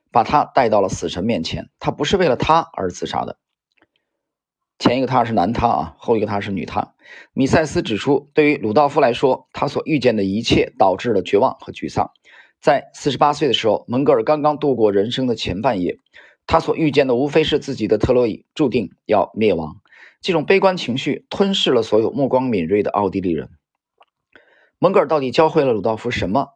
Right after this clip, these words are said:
很多年后，鲁道夫曾经的笔记得到了出版，证据也就被曝光了。鲁道夫几乎记下了所学的所有内容，而更重要的是，他也记录下了蒙格尔对于政府政策，包括直接反对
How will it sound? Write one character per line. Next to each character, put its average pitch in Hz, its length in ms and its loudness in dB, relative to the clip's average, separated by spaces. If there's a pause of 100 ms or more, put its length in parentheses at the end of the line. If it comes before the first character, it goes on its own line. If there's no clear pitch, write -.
很 92 200 -8
多 131 160 2
年 101 160 0
后， - 340 0
鲁 101 140 -2
道 131 100 4
夫 127 160 -4
曾 127 220 -4
经 131 100 -2
的 123 60 0
笔 90 200 -6
记 - 300 -8
得 82 140 -2
到 95 120 2
了 80 80 0
出 101 220 -6
版， - 160 -6 (540)
证 147 240 0
据 - 380 -4
也 98 120 0
就 101 160 2
被 - 260 0 (220)
曝 107 160 2
光 107 220 -2
了。 - 160 -6 (520)
鲁 143 100 0
道 170 140 4
夫 151 140 -6
几 175 120 0
乎 170 160 2
记 170 160 0
下 143 140 2
了 131 100 2
所 110 220 0
学 113 240 0
的 135 80 0
所 131 220 2
有 135 80 2
内 113 120 2
容， 90 280 -2 (400)
而 127 140 2
更 175 160 2
重 156 120 4
要 123 80 2
的 107 80 -4
是， - 340 -6
他 147 140 2
也 110 80 2
记 156 220 -2
录 117 100 0
下 120 160 2
了 110 80 2
蒙 120 160 -2
格 151 80 0
尔 101 140 4
对 110 160 0
于 110 40 0
政 127 180 -4
府 87 140 -10
政 117 180 -2
策， - 300 -10
包 113 140 2
括 117 140 0
直 - 180 -4
接 151 160 2
反 92 260 0
对 110 220 0